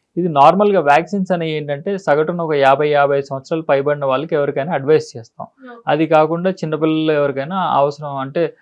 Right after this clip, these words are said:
Speaker 1: ఈ, ఈ చిన్నపిల్లలు ఎవరికైనా ఈ ఊరికే రిపీటెడ్‌గా ఇన్ఫెక్షన్స్ వస్తున్నాయి, ఊపిరితిత్తులకు సంబంధించిన ఇబ్బందులు వస్తుంటే వాళ్ళకి అడ్వైస్ చేస్తాం.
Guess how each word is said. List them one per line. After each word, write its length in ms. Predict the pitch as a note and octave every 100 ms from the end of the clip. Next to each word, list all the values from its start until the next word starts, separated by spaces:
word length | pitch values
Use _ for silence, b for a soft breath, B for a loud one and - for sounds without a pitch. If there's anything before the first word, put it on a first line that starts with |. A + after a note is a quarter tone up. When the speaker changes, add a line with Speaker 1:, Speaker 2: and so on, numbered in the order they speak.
| b _ -
Speaker 1:
ఈ, 100 | D#3
ఈ 460 | D3 D3 D3 C#3+ C#3+
చిన్నపిల్లలు 720 | C3+ C3+ D#3+ D#3 D#3+ D3+ D3+
ఎవరికైనా 480 | C#3+ C#3 C#3 D#3+ E3
ఈ 120 | C#3+
ఊరికే 320 | C#3+ D#3 D#3+
రిపీటెడ్‌గా 560 | D3 C#3 D3 D3+ D3+ D3
ఇన్ఫెక్షన్స్ 600 | C#3+ C#3 D3 D#3+ C#3 C#3+
వస్తున్నాయి, 400 | - D3 C#3 C#3
ఊపిరితిత్తులకు 600 | C3+ C#3 C#3 C#3+ C#3 C3+
సంబంధించిన 460 | C#3+ C3+ C#3 C#3 C3+
ఇబ్బందులు 360 | B2+ C3+ C3+
వస్తుంటే 340 | C3 - C3+ G#3+
వాళ్ళకి 260 | A3+ F3
అడ్వైస్ 400 | D3+ C#3+ D3 C#3+
చేస్తాం. 220 | A#2 -